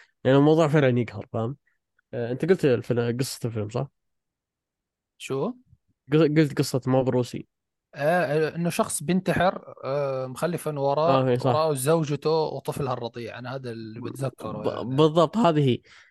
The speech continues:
Speaker 1: أو، أو هذا المنظور ب-، من الزوجة، فاهم؟ الأحداث من البداية ما، ما تتوقع إن في انتحار، بعدين يصدمك بالموضوع. أو خلينا نقول، يقول لك الموضوع بدون ما تحس وش صار، فاهم؟ فهو موضوع رئيسي جدا.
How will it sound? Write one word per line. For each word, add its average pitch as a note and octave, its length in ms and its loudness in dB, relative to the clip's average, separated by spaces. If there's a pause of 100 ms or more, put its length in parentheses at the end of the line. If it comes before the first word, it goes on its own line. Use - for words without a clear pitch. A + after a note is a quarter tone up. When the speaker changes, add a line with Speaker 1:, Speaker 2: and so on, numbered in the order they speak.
(180)
Speaker 1:
أو، C3 200 2
أو D3 240 6
هذا F3 160 4
المنظور D#3+ 360 6
ب-، A#2+ 440 4
من B2+ 180 4
الزوجة، B2 440 2
فاهم؟ A#2+ 300 -4 (540)
الأحداث D#3+ 640 4 (100)
من E3+ 140 8
البداية D#3 520 4
ما، E3+ 200 4 (220)
ما D3 180 4
تتوقع C#3 540 -2
إن B2 100 2
في C3 140 2
انتحار، B2 420 0
بعدين B2+ 360 2
يصدمك A#2 420 0
بالموضوع. A2+ 520 2 (540)
أو A#2 340 2
خلينا D#3 220 4
نقول، D3 300 2
يقول C#3+ 460 6
لك D#3 140 2
الموضوع C3+ 420 6
بدون C#3 320 2
ما D3 100 4
تحس - 480 -4
وش - 240 -6
صار، A2 220 -2
فاهم؟ B2+ 340 -6 (560)
فهو D#3+ 320 4
موضوع D3+ 400 4
رئيسي C#3 440 2
جدا. B2 460 2